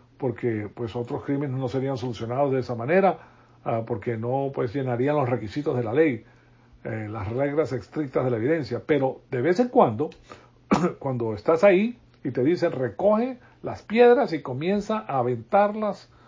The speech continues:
pues ahí las cosas cambian. ¿Cómo te sentirías recogiendo esa piedra?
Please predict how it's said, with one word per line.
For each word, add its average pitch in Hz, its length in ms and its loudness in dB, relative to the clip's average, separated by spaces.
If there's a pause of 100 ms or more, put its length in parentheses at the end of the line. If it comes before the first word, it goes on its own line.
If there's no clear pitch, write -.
(420)
pues 110 220 -10
ahí 107 160 -8
las 147 180 -2
cosas 165 420 -6
cambian. 113 560 -4 (2250)
¿Cómo 180 420 6
te 202 140 2
sentirías 135 680 -2
recogiendo 123 680 -6
esa 120 240 -8
piedra? 117 500 -6